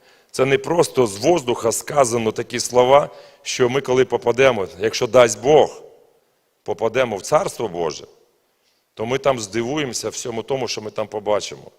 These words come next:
І в першу чергу, можливо, не ту, що ми красоту побачимо, а тих людей, кого ми побачимо.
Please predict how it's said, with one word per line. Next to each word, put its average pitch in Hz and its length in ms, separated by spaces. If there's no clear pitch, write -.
І 110 80
в - 40
першу 147 320
чергу, 139 460
можливо, 135 460
не 135 100
ту, 180 200
що 151 140
ми 131 80
красоту 123 440
побачимо, 107 500
а 107 40
тих - 240
людей, 139 280
кого 123 240
ми 123 120
побачимо. 120 680